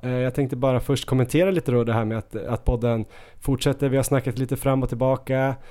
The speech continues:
Eh, och jag har väl kanske upplevt lite tidsbrist här, här med föräldraledighet och massa annat stök. Men vi är båda väldigt peppade på att leverera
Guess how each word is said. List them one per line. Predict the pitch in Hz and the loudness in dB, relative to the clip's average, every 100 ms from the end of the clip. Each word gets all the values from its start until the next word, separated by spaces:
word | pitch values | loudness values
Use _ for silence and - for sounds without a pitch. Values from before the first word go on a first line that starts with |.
| - - - | -20 -20 -12
Eh, | 110 117 117 117 | -6 -4 -2 0
och | 120 117 120 | 0 2 2
jag | 131 | 4
har | 135 | 2
väl | 123 | 0
kanske | 127 123 - 123 117 113 113 110 | 0 0 0 2 2 0 -2 -2
upplevt | 131 120 127 127 135 | 0 0 2 2 2
lite | 123 | 0
tidsbrist | 120 139 - - 147 - - | 2 2 2 0 2 2 2
här, | 131 127 - | 2 2 0
här | 127 123 | 0 2
med | 120 | 2
föräldraledighet | - 131 120 117 117 113 120 123 - | 2 2 4 4 4 4 4 2 0
och | 117 | -2
massa | 117 123 | 0 0
annat | 117 113 | 0 0
stök. | - 135 127 - | -2 0 0 0
Men | 123 147 139 107 113 139 - - - - - - - | 0 2 2 2 0 -2 -4 -18 -20 -20 -20 -20 -8
vi | 120 123 | -2 0
är | |
båda | 101 139 120 139 131 | 2 2 4 4 4
väldigt | 127 120 - | 4 2 4
peppade | 151 - - 139 143 143 | 2 2 -2 0 2 0
på | - 127 | 0 0
att | 123 | 0
leverera | 123 117 120 123 123 120 117 117 | 0 2 4 2 2 2 0 -2